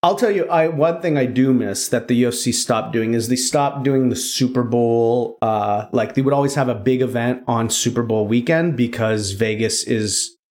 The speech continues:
you know, a lot of gamblers are there. And then when they did the deal with Fox, Fox had the Super Bowl first year, and s-, Fox was like, "Why don't you come do an event?"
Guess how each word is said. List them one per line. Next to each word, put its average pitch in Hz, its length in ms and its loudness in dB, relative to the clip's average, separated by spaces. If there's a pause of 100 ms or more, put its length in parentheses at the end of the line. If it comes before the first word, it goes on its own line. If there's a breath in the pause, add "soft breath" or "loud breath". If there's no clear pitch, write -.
(540)
you 117 100 2
know, 104 100 2
a 104 60 0
lot 107 220 2
of 101 80 -6
gamblers 127 480 2
are 156 100 2
there. 196 380 0 (240 loud breath)
And 127 120 4
then 143 140 4
when 151 140 4
they 143 100 4
did 143 260 2
the 127 60 -4
deal 135 320 2
with 120 240 0
Fox, 135 1000 0 (320)
Fox 127 420 0
had 170 260 0
the 170 60 -4
Super 131 340 -2
Bowl 113 240 0
first - 480 -4
year, 123 180 2
and 123 240 0
s-, - 220 -6 (100)
Fox 131 300 0
was 127 80 -4
like, 127 160 0 (200 loud breath)
"Why 107 240 0
don't 156 240 0
you 165 80 0
come 160 440 0
do 156 180 4
an 156 100 2
event?" 151 680 0